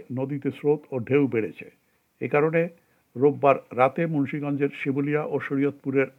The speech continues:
সাত্তার মাতবার মাঝিঘাট নৌপথে ফেরি চলাচল বন্ধ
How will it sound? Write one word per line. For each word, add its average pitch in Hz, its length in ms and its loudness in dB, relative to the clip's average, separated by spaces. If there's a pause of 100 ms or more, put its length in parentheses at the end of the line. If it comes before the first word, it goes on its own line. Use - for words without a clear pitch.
(160)
সাত্তার 139 380 -6
মাতবার 131 380 0
মাঝিঘাট 127 460 -2 (120)
নৌপথে 139 460 -2 (760)
ফেরি 143 200 2
চলাচল 135 400 0 (180)
বন্ধ 127 200 4